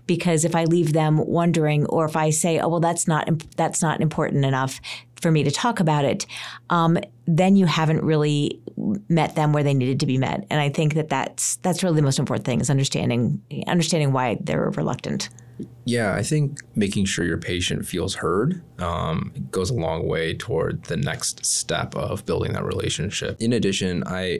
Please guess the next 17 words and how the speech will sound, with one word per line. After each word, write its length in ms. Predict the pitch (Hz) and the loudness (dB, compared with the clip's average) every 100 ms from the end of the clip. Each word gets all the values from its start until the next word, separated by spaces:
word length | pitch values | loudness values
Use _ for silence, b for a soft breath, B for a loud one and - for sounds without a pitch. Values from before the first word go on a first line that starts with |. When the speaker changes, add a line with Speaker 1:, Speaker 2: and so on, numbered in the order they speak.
| - | -4
Speaker 2:
I, 120 | 85 95 | -6 -4
I 60 | |
try 160 | 92 123 | -4 -4
to 80 | 101 | -2
be 80 | |
very 240 | 87 82 82 | 0 0 -2
honest. 380 | 87 85 - 85 | -2 -4 -6 -6
And, 100 | 90 | -4
you 60 | |
know, 100 | 90 - | -4 -4
you 160 | 90 | -4
might 160 | 95 90 | -2 -2
not 200 | 92 - | -4 -4
feel 180 | 101 92 | -4 -4
great. 420 | - 87 87 - | -2 -4 -4 -6
I 100 | 82 | -6
actually 320 | 113 110 101 | -4 -2 -4